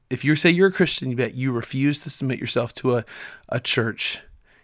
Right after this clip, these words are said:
You say, "Well, there's no Bible-believing churches around me." I promise there is one, you just haven't looked.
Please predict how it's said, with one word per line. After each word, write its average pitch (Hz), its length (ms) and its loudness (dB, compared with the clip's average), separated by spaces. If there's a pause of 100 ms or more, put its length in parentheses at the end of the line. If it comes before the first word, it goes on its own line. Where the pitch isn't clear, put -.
You - 40 -8
say, 147 120 2
"Well, 156 100 6
there's 156 180 6
no 156 140 0
Bible-believing 156 720 6
churches 151 340 4
around 160 340 6
me." 160 280 2 (840)
I 131 60 6
promise 151 340 6
there 123 180 4
is 131 140 6
one, 143 160 4
you 127 100 0
just 123 200 0
haven't 107 260 2
looked. - 400 -8